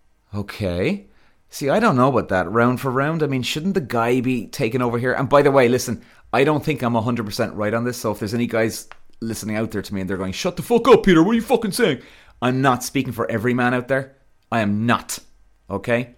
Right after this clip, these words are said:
This is just my own opinion. I'm coming from a kind of an old school scenario. Uh, I mean, my dad was born in the nineteen forties, fuck's sake. So, like, you know, I was, like, I'm forty-three now, so I'm a bit of the older generation, fuck's sake. So, um,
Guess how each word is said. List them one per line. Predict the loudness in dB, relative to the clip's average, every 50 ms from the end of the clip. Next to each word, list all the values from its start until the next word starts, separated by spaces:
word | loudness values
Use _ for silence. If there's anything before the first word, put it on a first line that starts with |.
| _ _ _ _ -10
This | -8 -8 -6
is | -6
just | -8 -8 -6 -4
my | -2 0 0 2 2 2
own | 2 0 0
opinion. | -2 -2 -4 -4 -4 -4 -4 -6 -10 -18 -20 -20 -20 -20 -20 _ _ _ _
I'm | -4 -2 0 0 0 -2
coming | -2 -2 -2 -2 -4
from | -4 -4 -4
a | -4
kind | -2 -2 -4
of | -4
an | -4 -4 -2
old | 0 0 0 0 0 -2
school | -4 -4 -4 -2 0 0 0 -2 -4
scenario. | -6 -6 -4 -4 -2 -2 0 0 0 -2 -4 -6 -14 -20 _ _ _ _ _ _ -8
Uh, | -4 -2 0 0 0 2 2 0 0
I |
mean, | -2 -2 -2
my | 0 0
dad | 0 0 0 0
was | 0 -2 -6
born | -6 -6 -4 -4
in | -4
the | -4
nineteen | -6 -6 -6 -8 -10
forties, | -12 -10 -8 -6 -4 -4 -4 -4 -6 -10 -10
fuck's | -14 -16 -20 -18 -12
sake. | -10 -10 -10 -10 -12 -20 _ _ _ _ _ _
So, | -10 -2 0 2 2
like, | 4 2 0 -2 -4 -12 -12
you | -8 -6 -4
know, | -2 0
I | 0 0
was, | 0 0 -4 -8 _ _ _ _ _ -20 -20 -20 -20 -20 -20 -18 _
like, | -10 -8 -6
I'm | -6 -6
forty-three | -2 0 0 0 0 -2 -2 -2 0 0
now, | -2 -4 -6
so | -6 -4 -4 -4 -4 -6 -8 -20 -20 -20 -20 -20 _ -4
I'm | -2 0
a | 0 0
bit | 0 -2
of | -2 0
the | 0
older | 0 0 0 -2
generation, | -2 -2 -2 -2 0 -2 -2 -4 -4 -6 -8 -8 -8
fuck's | -10 -10 -12 -10 -8 -6
sake. | -4 -4 -4 -4
So, | -4 -4 -2 -2 -4 -6 _ _ _ -20 -20 -16 -10 -6
um, | -4 -4 -2 -2 -2 -2 -4 -4 -6 -8